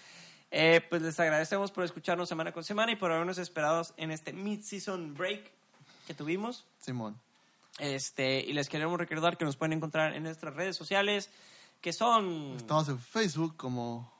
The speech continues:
Speaker 2: Un Par de Millennials, en Instagram como Un Par de Millennials y en Twitter estamos como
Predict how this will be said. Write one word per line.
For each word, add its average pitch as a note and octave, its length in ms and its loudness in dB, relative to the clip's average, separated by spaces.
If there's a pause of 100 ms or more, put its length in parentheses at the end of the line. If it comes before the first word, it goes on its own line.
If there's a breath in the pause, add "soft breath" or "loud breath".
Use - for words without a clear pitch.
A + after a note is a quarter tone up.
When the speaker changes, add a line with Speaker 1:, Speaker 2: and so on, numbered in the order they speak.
(120)
Speaker 2:
Un B2 200 -6
Par A#2+ 180 -4
de A#2+ 60 -2
Millennials, C3 680 0
en A#2+ 100 -8
Instagram B2 460 -4
como D#3 360 -4
Un C3+ 160 -4
Par B2 260 0
de B2+ 80 -2
Millennials C#3+ 580 -4
y A#2+ 40 -8
en A2+ 140 -10
Twitter B2+ 320 -8
estamos A#2+ 600 -8
como D#3 1300 -2